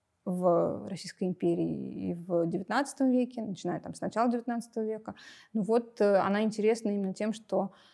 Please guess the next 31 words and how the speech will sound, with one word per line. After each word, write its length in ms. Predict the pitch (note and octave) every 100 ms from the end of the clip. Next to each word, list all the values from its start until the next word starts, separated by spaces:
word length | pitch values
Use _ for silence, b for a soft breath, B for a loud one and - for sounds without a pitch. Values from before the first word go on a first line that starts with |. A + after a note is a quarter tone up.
| b b
э, 120 | -
именно 260 | - G#3+ G3
«Русская 260 | G3 - F#3+
ривьера» 340 | F#3+ C4 C#4+
интересна 920 | A#3 A3 G3+ A3 - G#3 G3 E3+ - - - _ _ _ _ _ _ _ _ _
тем, 140 | F#3+
что 100 | F#3+
это 140 | F#3+ -
первая 680 | _ G#3+ A#3 B3 B3 A#3 -
выставка 680 | G3+ A3 - A#3 - G3 -
Черноморского 920 | - G3+ F3 F#3+ G3+ - G3+ G3 G#3 G3
побережья, 560 | F#3+ G3 F3 E3 E3 - _ _ b b b b _
которая 440 | - F#3 F#3 F#3+ G3+
произвела 540 | G3 G3+ G3 G3 G3
на, 440 | G3 F#3+ F#3 F#3 - b b b _ -
э, 580 | G#3 F#3 F3+ F3+ F3 E3+ - - _ D#4 _ _ -
публику 440 | A3 F#3+ F3+ - F#3
неизгладимое 580 | F#3 F3+ F#3+ F#3+ F3+ F3+
впечатление. 800 | G#3+ G#3 - C#4+ F4+ D4 A3 G#3
Кроме 320 | A3 B3 B3+
того, 240 | A3 G#3+
один 280 | A#3 G#3+ A3+
из 140 | G#3+
ученых, 580 | G3+ A#3 A3+ G#3 G3+ - G3+
э, 500 | F#3+ F#3+ F#3 F3+ F#3+
известных 380 | F#3+ G3 G3 -
ученых-климатологов 880 | G#3 G#3 - G3+ F#3+ G#3 G#3 G3 -
Воейков, 600 | F#3+ G3 A#3+ B3+ A#3 A3+
э, 500 | - - - - -
в 640 | F#3 F#3 F3+ F3 E3+ E3+ -
своем 500 | - F3 F3 F3